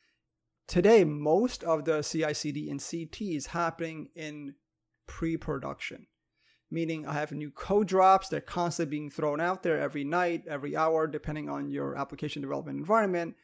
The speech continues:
We have multiple vendors extending their pipelines as well through Jenkins, Artifactory, so on, and other tools that you're familiar with. And they're going through this continuous test through different stages of the pipeline, as we call it. Now,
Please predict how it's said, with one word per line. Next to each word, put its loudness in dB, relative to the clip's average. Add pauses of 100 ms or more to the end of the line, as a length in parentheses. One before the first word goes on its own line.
(340)
We -2
have 2
multiple 2
vendors 0
extending 0
their 2
pipelines -2
as -10
well 4
through -6
Jenkins, -4
Artifactory, -6
so -6
on, -8
and -8
other -6
tools -8
that -4
you're -4
familiar -2
with. -2 (520)
And -4
they're 6
going 4
through 6
this 4
continuous -2
test 0
through -2
different -4
stages 4
of -4
the -6
pipeline, -6
as -12
we -10
call -8
it. -16 (840)
Now, 4